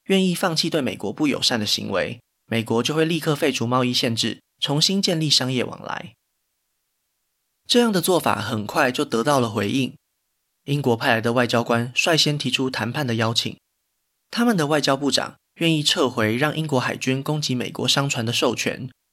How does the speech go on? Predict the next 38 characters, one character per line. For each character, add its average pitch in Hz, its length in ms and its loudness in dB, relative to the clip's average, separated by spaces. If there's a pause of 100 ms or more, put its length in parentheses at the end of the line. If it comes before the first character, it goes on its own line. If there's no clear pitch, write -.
(240)
并 214 180 2
且 - 220 0
对 147 120 2
之 147 140 0
前 131 160 -2
的 110 80 -2
行 110 220 0
动 113 220 -2
做 135 140 -2
出 127 160 -2
赔 104 220 -6
偿。 113 360 -4 (800)
条 123 200 0
件 127 260 -2
只 143 140 0
有 127 100 2
一 107 100 -6
个， 104 300 -2 (460)
就 240 120 2
是 247 100 4
未 233 140 4
来 170 140 4
如 156 100 4
果 151 100 -4
发 147 160 -2
现 165 160 0
美 113 140 -2
国 113 180 -2
商 135 200 2
船 113 200 0
要 139 120 2
和 143 120 -4
法 101 140 -2
兰 113 140 -2
西 - 140 2
往 117 200 2
来 127 160 -6
时， 117 400 -2